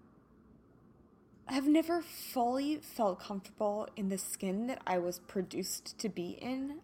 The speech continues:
on this earth. And partially because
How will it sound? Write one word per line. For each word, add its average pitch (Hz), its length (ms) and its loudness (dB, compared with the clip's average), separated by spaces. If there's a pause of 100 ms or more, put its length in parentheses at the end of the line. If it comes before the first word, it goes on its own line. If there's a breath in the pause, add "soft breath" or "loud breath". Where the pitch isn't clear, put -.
(120)
on 214 100 -4
this 196 200 -4 (100)
earth. 190 460 0 (1160 loud breath)
And 247 600 2 (720)
partially 302 600 2
because 226 720 0